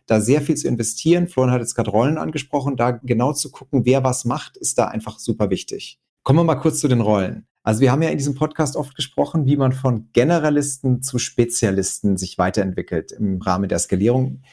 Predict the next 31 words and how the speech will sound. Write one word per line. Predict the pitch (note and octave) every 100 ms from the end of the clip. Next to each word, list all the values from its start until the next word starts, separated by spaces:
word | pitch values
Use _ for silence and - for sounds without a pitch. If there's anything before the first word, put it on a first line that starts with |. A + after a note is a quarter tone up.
| _ _
Der | A2+
Sales-Bereich | A2 C3+ C3 - C#3 C3+
ist | C3 C3
einer | B2+
der | B2+ C3
ersten | C#3+ C#3+ D#3+
Bereiche, | B2 A2 A#2+ B2
den | A2+
man | A2
spezialisieren | G#2+ G#2 - G2 F2+ F2
muss. | E2+ - - -
Es | -
gibt | D#3 D3
so | C3
fünf | - F#3+ G3 -
große | A#2+ E3+ F3
Rollen, | C3+ A2 D3+ F3+
die | C#3
dann | C3+ C3 C#3+ C3+
größere | A2+ A#2 D#3 - C3+ B2+
Scale-Ups, | C3 B2+ C3+ C3 C3
also | G#2 G#2
ab | G2 -
siebzig | C3 - B2 -
bis | - B2+
hundert | A#2+
Mitarbeiter | A#2 A2 G#2+ G#2+
in | G#2+
der | G#2+
Regel | G2+
ausbauen. | G2 G#2 - - -